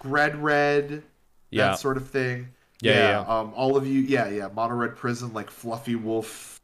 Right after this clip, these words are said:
Speaker 1: players are prob-, you know,
Speaker 2: Yeah.
Speaker 1: his fans are probably just, like, jizzing themselves.
Speaker 2: Yeah, I mean,
Speaker 1: Um,
Speaker 2: the plus one doing damage is something, right? You don't have to minus four,
Speaker 1: Yeah.
Speaker 2: or is it? It's minus two to deal
Speaker 1: Yeah.
Speaker 2: four, sorry, on
Speaker 1: I,
Speaker 2: Defiance.
Speaker 1: I, I think it's, it, it's one of those, like, it may have a home in, like, very niche cases, but you're not gonna see this regularly.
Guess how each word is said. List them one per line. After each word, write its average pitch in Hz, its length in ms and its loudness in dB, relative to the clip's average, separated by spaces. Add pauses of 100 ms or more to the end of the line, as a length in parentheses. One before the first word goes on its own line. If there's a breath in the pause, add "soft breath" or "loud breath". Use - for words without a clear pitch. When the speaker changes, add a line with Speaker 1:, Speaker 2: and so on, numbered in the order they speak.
(300)
Speaker 1:
players 110 400 0
are 113 60 -2
prob-, 104 440 -2
you 107 160 -4
know, 98 180 -6
Speaker 2:
Yeah. 101 120 -2
Speaker 1:
his 107 160 -4
fans 110 320 -4
are 110 60 -2
probably 107 360 2
just, 104 260 -8
like, 104 220 -2 (320 soft breath)
jizzing 113 360 -2
themselves. 117 680 0 (240)
Speaker 2:
Yeah, 135 240 4
I 123 360 6
mean, 160 240 4
Speaker 1:
Um, 113 60 -12
Speaker 2:
the 131 100 -2
plus 185 240 8
one 214 140 6
doing 196 180 4
damage 170 320 6
is 147 100 0
something, 175 320 0
right? 120 140 2
You 135 120 4
don't 147 200 10
have 156 80 6
to 147 80 2
minus 127 340 4
four, 98 460 -2
Speaker 1:
Yeah. 120 80 2
Speaker 2:
or 110 180 6
is 107 160 -2
it? 110 180 -2
It's 123 140 -6
minus 135 260 2
two 135 140 0
to 113 100 -2
deal 113 120 4
Speaker 1:
Yeah. 90 40 0
Speaker 2:
four, 92 260 -2
sorry, 87 260 -2
on 101 80 0
Speaker 1:
I, 147 40 2
Speaker 2:
Defiance. 156 380 0
Speaker 1:
I, 165 60 2
I - 20 2
think 185 200 0
it's, - 260 -4 (160)
it, 131 500 0
it's 139 160 -4
one 147 140 -2
of 151 80 -2
those, 151 240 0
like, 123 320 -2
it 131 180 2
may 131 180 2
have 135 280 2
a - 20 0
home 127 360 -2
in, 113 260 -8
like, 104 240 -8
very 110 240 -4
niche 104 340 -10
cases, 104 380 -10
but 104 180 -6
you're 104 160 -2
not 92 220 -6
gonna 87 160 -14
see - 180 -14
this 85 220 -14
regularly. 78 580 -10